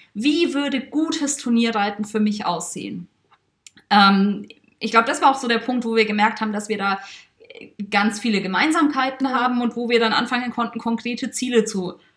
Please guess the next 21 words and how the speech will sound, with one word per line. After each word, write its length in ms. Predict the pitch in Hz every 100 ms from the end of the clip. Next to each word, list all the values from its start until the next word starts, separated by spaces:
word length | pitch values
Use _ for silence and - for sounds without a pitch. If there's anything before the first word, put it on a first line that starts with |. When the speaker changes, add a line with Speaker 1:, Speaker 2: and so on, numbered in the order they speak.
| _
Speaker 1:
formulieren. 560 | - 214 196 190 185 185
Und 140 | 208
das 80 | 220 220
Speaker 2:
Ja. 60 | 220 247
Speaker 1:
Ziel 220 | - 427
kann 140 | 349 247
dann 140 | 240
auch 200 | - 392
sein, 420 | - 247 262 285 - - _ -
ich 120 | 208
möchte 260 | 254 - 202
orden-, 320 | 240 262 247
ich 100 | -
möchte 240 | 269 262 247
in 100 | 262
Ruhe 260 | 294 339
mit 180 | 262 -
dir 120 | 262
da 160 | 247 247
was 180 | 220 -
essen. 460 | 240 - 165 170